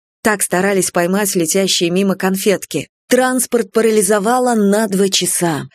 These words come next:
Люди выбирались из машин прямо посреди улицы, подбирали батончики «Крошка Рут».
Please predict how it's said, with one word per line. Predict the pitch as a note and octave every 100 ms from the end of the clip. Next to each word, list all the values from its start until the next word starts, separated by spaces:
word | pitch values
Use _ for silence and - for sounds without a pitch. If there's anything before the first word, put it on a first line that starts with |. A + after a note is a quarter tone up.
| - -
Люди | F#3 G3+ A3+ G#3
выбирались | G#3 F#3+ G3+ G#3+ G3 G#3
из | F#3+
машин | G3 F#3 B3+ B3
прямо | - A3 A#3+ G#3+
посреди | G#3 G3 A3 G#3 A#3
улицы, | B3 G3 D#3+ - C#3+ - _
подбирали | - C4+ A3+ G3+ F#3+ G#3+ F#3
батончики | D#3+ D3 F#3 G#3 F#3 F#3 E3+
«Крошка | D3+ - E3+ F#3 - - D#3+
Рут». | F3+ F3+ C#3+ -